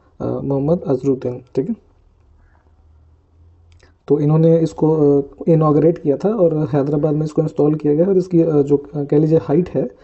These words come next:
अ, this is around fifty six point one zero feet, ठीक है, तो ये almost इसकी height है ना, अ, और इसका जो weight है almost, अ, नाइन tons का है, ठीक, और इसको जो बनाया गया था तो ये पॉपुलर की एक लकड़ी जो होती है ना, ठीक, इससे बनाया गया है,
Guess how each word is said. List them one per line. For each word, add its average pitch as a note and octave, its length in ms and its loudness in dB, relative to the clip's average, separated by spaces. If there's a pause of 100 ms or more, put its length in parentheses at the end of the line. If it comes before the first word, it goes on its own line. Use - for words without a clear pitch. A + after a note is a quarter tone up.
(320)
अ, C3 80 -2
this C#3+ 220 0
is D#3 80 0
around D#3 300 0
fifty D3 320 -2
six D3 160 -2
point E3+ 260 -4 (360)
one C3+ 160 -2
zero C#3+ 220 2 (1000)
feet, - 160 -2 (280)
ठीक D3 100 0
है, B3 80 2
तो G3 200 -4
ये D3 140 2
almost D3 420 0
इसकी D#3 180 0
height D#3+ 280 -2
है A3 80 -4
ना, G#3+ 180 -2
अ, D3+ 140 -4
और D3 300 0
इसका C#3+ 200 0
जो E3 100 2
weight D#3+ 320 2
है F#3 60 4
almost, D#3+ 460 -2
अ, D3 220 -4
नाइन D3 280 0
tons C3 280 -4
का C3 120 -6
है, D#3+ 140 -4 (520)
ठीक, G#3+ 180 0 (720)
और B2+ 120 2
इसको C3+ 200 -2
जो D#3 80 2
बनाया C#3+ 280 2
गया F3 160 4
था G3 140 -2
तो G3+ 140 2
ये D#3 200 2
पॉपुलर D3+ 520 0
की D3+ 120 -2
एक C#3+ 80 -2
लकड़ी C#3 280 -4
जो C3+ 80 -2
होती C3 180 -2
है D3 60 0
ना, G#3 100 -4 (260)
ठीक, - 180 -2 (1200)
इससे - 220 0
बनाया A#2+ 240 -6
गया B2 120 -6
है, C#3 140 -14